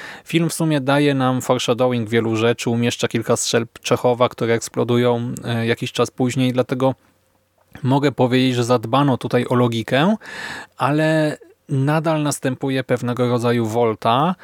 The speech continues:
E, mamy nawet nie tyle zwrot akcji, co właśnie zwrot, e, w tym, jak ten film jest kręcony, jak narracja jest prowadzona, bo skręcamy troszkę w pojechany, brudny horror. Więc jeżeli kogoś zaczął męczyć, e, ten długi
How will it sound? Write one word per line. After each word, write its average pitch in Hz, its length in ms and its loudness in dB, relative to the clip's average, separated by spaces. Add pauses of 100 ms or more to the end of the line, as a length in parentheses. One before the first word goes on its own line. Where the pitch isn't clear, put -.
(420)
E, 113 340 -4
mamy 127 520 0 (260)
nawet 135 340 -2
nie 147 100 -2
tyle 165 200 2
zwrot 135 360 0
akcji, 156 380 0
co 143 120 0
właśnie 139 380 0
zwrot, 127 580 -2
e, 123 340 -4
w - 100 -14
tym, 143 260 0
jak 135 160 2
ten 127 180 0
film 131 340 0
jest 117 300 -2
kręcony, 135 640 0
jak - 180 -8
narracja 120 460 2
jest 110 160 0
prowadzona, 120 540 0
bo 160 120 2
skręcamy 156 680 0
troszkę 127 520 0
w - 140 -14
pojechany, 123 640 0
brudny 117 360 -2
horror. 113 600 2 (500)
Więc 127 180 2
jeżeli 147 400 0
kogoś 160 340 2
zaczął 135 300 0
męczyć, 135 760 0
e, 117 220 -6
ten 110 400 -2
długi 120 1000 0